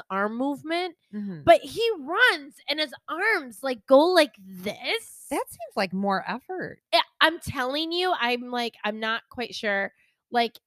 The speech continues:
Speaker 1: but, and he runs fast. Like, he's very, very fit. But he runs very fast and very eccentrically.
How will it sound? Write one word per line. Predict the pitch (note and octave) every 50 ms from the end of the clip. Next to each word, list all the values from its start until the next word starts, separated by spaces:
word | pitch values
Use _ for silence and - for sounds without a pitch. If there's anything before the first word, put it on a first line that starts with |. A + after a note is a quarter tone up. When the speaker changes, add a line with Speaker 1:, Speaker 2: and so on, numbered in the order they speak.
| _ _ _ _ -
Speaker 1:
but, | G#3+ G#3+ C#4+ -
and | - C#4 C#4
he | C4+
runs | C4 C4+ D4 C#4 C4+ G3+ - - _
fast. | - C4 A#3+ F#3 A2+ - - - -
Like, | A3 A3+
he's | - A#3 A3 G3
very, | F#3 F#3 A#3+ B3 A#3+ A3+ G#3+ G#3+ G#3+ G#3+
very | F#3 A3 A3 G#3+ G#3 G3+ F#3+ F#3+
fit. | - - - A3 - - - _ - - _ _ _ _ _ _ _ _ _ _
But | B3 B3+
he | G#3+ C4 C#4
runs | B3 A#3 B3+ A#3 A3 G3+ - - _
very | G3 F#3+ C4 C#4+ D4 D#4 F4 F4+ F4+
fast | - F4+ D4+ C4+ B3+ A#3+ B3 C4 - - - - - _ _ _ _ _ _ _ _
and | - A#3+ B3+ A#3
very | G#3+ A#3+ A#3+ A#3 A#3+ B3 B3+ A#3+
eccentrically. | A3+ A3+ - B3 G3+ A3 - - F#3 - - D#3+ D#2+ F#2 B2+ -